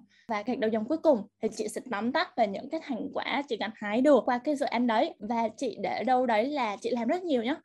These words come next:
Tại vì chị làm chủ nhiệm mà, thì trong một năm thì chị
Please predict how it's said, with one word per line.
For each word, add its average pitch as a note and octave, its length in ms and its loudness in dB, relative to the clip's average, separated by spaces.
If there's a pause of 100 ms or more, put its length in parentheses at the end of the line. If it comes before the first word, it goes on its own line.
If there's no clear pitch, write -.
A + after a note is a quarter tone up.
(160)
Tại - 100 -8
vì A3+ 120 0
chị A3+ 80 -4
làm A#3 120 -4
chủ - 100 -8
nhiệm A3+ 280 -2
mà, A3 240 -6
thì G#3+ 240 -2
trong C4 160 2
một C4 140 0
năm B3+ 220 0
thì A#3+ 120 -2
chị - 220 -10